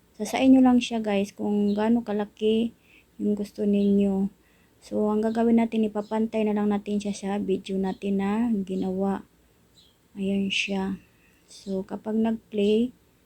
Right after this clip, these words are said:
ayan. So, tingnan nyo guys.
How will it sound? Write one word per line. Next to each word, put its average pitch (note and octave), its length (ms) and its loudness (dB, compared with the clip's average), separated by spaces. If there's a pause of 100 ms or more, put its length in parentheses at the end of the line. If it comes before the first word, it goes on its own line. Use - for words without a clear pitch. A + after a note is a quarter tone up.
(800)
ayan. F#3+ 720 -2 (800)
So, F#3 160 -10
tingnan G#3 480 0
nyo G#3 80 -4
guys. F#3+ 400 -4